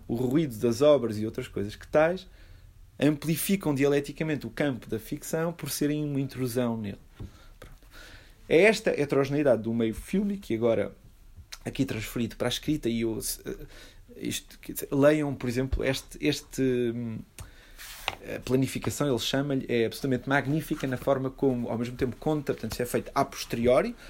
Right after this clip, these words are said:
a partir dos diálogos do filme, mas vai contando não só o que está a passar-se no filme,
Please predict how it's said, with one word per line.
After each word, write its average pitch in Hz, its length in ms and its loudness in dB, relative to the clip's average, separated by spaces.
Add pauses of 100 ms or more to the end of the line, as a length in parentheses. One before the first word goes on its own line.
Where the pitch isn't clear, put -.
(120)
a 104 60 -4
partir 117 320 -2
dos 110 240 -2
diálogos 107 300 0
do 147 80 -2
filme, 202 260 2 (300)
mas 127 180 2
vai 156 200 4
contando 156 680 0
não 135 160 -2
só 139 240 4
o - 80 -4
que - 80 -16
está 117 180 -2
a 113 40 -2
passar-se - 480 -8
no 147 60 -6
filme, 233 360 0